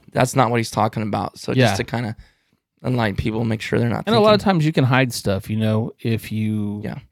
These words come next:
Speaker 2: are not so particular on the pose, say if
Speaker 1: Mm-hmm.
Speaker 2: it's a, a Eurasian widgeon, something like that, and it has some, some damage. A lot of times you can do things that can hide that and still get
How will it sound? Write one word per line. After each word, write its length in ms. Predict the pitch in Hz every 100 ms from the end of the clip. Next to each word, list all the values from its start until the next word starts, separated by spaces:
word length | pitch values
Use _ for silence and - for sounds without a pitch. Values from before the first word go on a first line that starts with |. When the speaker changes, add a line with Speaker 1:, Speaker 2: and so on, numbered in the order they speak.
| _
Speaker 2:
are 80 | 123
not 260 | 127 135 -
so 280 | 127 117 - _
particular 360 | - - 135 123
on 100 | 123
the 60 | 110
pose, 360 | - 127 135
say 80 | 131
if 40 | 127
Speaker 1:
Mm-hmm. 80 |
Speaker 2:
it's 160 | 120 -
a, 100 | 107 -
a 60 |
Eurasian 420 | 120 110 113 104 104
widgeon, 340 | 104 95 87
something 240 | - 123
like 200 | 117 107
that, 280 | 117 107 - _ - - - _ _
and 320 | 117 110 107 104
it 80 |
has 300 | - 123 123
some, 280 | - 113 104
some 240 | - 117 107
damage. 560 | 107 101 98 92 - _ _ _ _ _ _ _ _ _ _ _ _ _ -
A 20 |
lot 100 | 139
of 60 | 151
times 220 | 143 139
you 60 | 139
can 120 | 120
do 120 | 127
things 300 | 127 120 117
that 200 | 113 - _
can 100 | 117
hide 280 | 107 120 143
that 240 | 110 101 -
and 120 | 113
still 340 | - 156 156
get 340 | 139 131 127